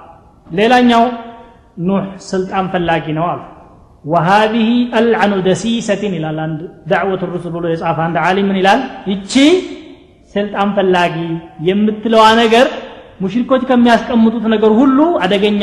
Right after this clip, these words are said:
የሆነችና ለመምታት እንዲያመቻቸው የሚጠቀሟት ዘዴ ናት።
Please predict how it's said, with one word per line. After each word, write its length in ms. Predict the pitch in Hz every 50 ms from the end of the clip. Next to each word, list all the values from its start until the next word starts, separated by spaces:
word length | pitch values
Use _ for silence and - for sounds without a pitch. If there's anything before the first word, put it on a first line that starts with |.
| 196 190
የሆነችና 580 | 196 175 202 208 214 208 208 - 240 247 247 277 302 311 311 -
ለመምታት 500 | - - 202 202 202 202 196 208 202 208
እንዲያመቻቸው 720 | 208 196 185 180 180 180 180 170 170 - 175 165 165 180
የሚጠቀሟት 600 | 175 165 170 160 165 - 165 165 165 156 151 143 127
ዘዴ 140 | 131 127 135
ናት። 200 | 131 123 120 -